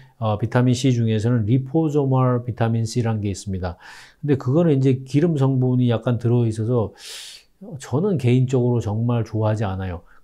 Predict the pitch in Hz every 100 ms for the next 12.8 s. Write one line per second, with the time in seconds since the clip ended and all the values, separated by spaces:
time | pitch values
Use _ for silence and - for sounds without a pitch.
0 | - 127 120 - 117 127 123 107 113 110
1 | 101 110 98 139 - - - - 123 135
2 | - - - _ _ _ _ - 117 117
3 | 117 - 147 139 110 120 113 98 110 98
4 | 120 107 87 - _ - 131 143 135 127
5 | 104 104 156 - - 117 98 107 117 120
6 | 117 123 143 - 143 147 131 127 127 113
7 | 113 - 113 - 160 135 127 117 110 113
8 | 110 127 127 131 110 101 120 120 113 107
9 | 104 113 135 131 104 107 113 156 117 90
10 | 95 127 98 - - - - - - -
11 | - - - - - - - - - _
12 | _ - - - 117 101 180